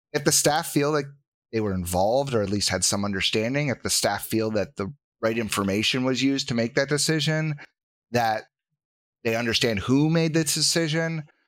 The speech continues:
they tend to actually be on board with it more often than not, even if it's not the decision that they might have liked. If they feel that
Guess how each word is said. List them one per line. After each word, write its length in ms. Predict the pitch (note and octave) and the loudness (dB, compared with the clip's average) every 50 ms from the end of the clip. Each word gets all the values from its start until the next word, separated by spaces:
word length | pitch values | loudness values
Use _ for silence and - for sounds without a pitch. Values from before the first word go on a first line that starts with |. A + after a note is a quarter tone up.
| _ _ _ _ _ _ - | _ _ _ _ _ _ -4
they 100 | E3+ F3+ | -2 -2
tend 360 | - - - E3+ G3 A#3+ B3+ | -2 -2 0 0 0 2 2
to 60 | C4+ | 2
actually 320 | A3+ A3 G#3 - - G3+ E3+ | 0 0 0 0 0 0 0
be 220 | C#3+ D#3 D#3+ D#3 | 2 2 2 2
on 200 | C#3+ C#3+ C3+ A#2 | 0 0 -2 -2
board 280 | G2+ A#2 A2+ A#2+ B2+ B2+ | 0 0 2 2 2 0
with 160 | A#2+ A#2 - | 0 0 0
it 140 | A2+ - - | -2 -2 -2
more 240 | A#2+ A2+ A2+ A2+ | -2 0 0 0
often 260 | A2+ A#2 A#2+ - A#2+ A2 | 0 0 -2 -4 -4 -4
than 160 | A2 A2 A2 | -4 -4 -4
not, 240 | A2+ A2 A2 A2 - | -2 -2 -2 -2 0
even 220 | - D3+ D#3+ E3+ F#3+ | 0 0 2 2 0
if 100 | G3 F3 | 0 0
it's 200 | F3+ C#3+ - B2+ | 0 0 0 0
not 300 | B2 B2 B2 C3+ - - | 0 0 0 -2 -2 -2
the 100 | C3+ B2+ | -2 -2
decision 420 | A#2 A2 - - A#2+ A2+ A#2 A2+ | -2 -2 -2 0 0 -2 -2 -2
that 180 | G#2+ G2+ F#2 - | -4 -4 -4 -4
they 140 | G#2 G2+ G2+ | -2 -2 -2
might 240 | F#2+ F#2 F#2 F#2+ | -2 -4 -4 -4
have 140 | F#2+ F#2 - | -4 -6 -6
liked. 320 | F#2 F2 E2+ F2+ F#2 - _ - | -6 -6 -6 -6 -8 -8 _ -8
If 140 | A2 G#2+ - | -6 -2 0
they 140 | C#3+ C#3+ | 0 0
feel 500 | C#3+ C#3+ - - D#3 D#3+ E3+ F#3+ F#3+ F#3 | -2 -4 -4 0 2 2 4 2 2 2
that 300 | D#3+ D3+ C3+ B2+ B2 - | 2 2 2 2 -2 -4